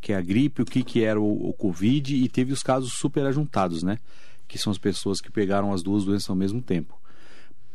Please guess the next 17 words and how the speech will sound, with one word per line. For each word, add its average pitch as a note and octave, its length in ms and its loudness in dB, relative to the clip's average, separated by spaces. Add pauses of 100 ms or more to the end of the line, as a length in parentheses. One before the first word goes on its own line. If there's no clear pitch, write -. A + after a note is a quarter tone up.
(480)
Parece, B2+ 880 2
é, G2+ 300 2
que - 120 0
a G#2 60 2
gente A2 260 0
tá B2 140 0
caminhando C3+ 340 2
mais C#3 340 2
ou G3 80 4
menos D3+ 260 2
pra - 140 -2
uma, E3+ 180 0
uma D#3 180 0
coisa C#3+ 240 0
confusa C#3+ 460 2
dessa C#3 240 0
maneira, A2+ 380 2